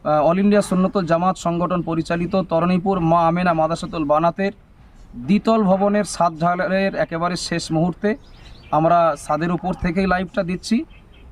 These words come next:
দুটি বার্তার ভিতরে প্রথম বার্তা দেব, আগামী পরশুদিন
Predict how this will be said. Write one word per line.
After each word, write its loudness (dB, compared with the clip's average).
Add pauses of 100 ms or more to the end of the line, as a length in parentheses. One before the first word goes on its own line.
(120)
দুটি 2
বার্তার 0
ভিতরে -2
প্রথম -2
বার্তা -2
দেব, 0 (520)
আগামী 2 (400)
পরশুদিন 2